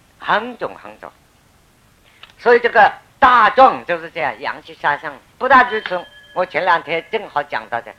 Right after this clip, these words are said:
啊，有一位海军上将军，他就告诉我，“嘿，怪了，很有道理。”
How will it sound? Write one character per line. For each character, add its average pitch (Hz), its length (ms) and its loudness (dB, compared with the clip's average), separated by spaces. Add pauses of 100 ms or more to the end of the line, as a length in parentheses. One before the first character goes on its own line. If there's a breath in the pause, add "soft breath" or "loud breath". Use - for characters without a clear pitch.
(340)
啊， 120 340 -2
有 110 200 -16
一 123 40 -18
位 117 160 -10
海 98 280 -14
军 127 340 -20
上 147 180 -10 (120)
将 104 200 -10
军， 104 220 -14 (380)
他 95 100 -18
就 95 140 -20
告 104 200 -8
诉 87 140 -20
我 82 140 -20 (100)
，“嘿， 156 220 -2 (100)
怪 113 160 -12
了， 98 100 -18 (680)
很 123 120 -14
有 73 140 -16
道 101 160 -10
理。” 104 100 -8